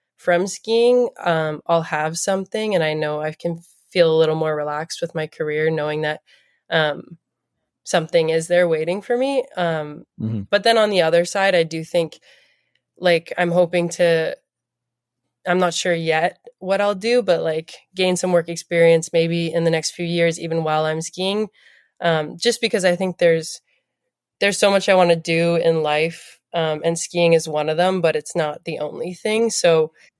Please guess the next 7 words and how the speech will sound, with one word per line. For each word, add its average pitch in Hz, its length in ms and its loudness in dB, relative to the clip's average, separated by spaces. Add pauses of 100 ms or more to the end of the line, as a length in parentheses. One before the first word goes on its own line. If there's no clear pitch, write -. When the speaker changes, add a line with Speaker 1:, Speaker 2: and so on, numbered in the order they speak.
(140)
Speaker 2:
Mm-hmm. 101 140 -4
Speaker 1:
um, 156 400 2
I'm, 160 420 -2 (600)
I'm 170 220 2
really 170 180 4
excited 165 420 0 (100)
to 160 500 -6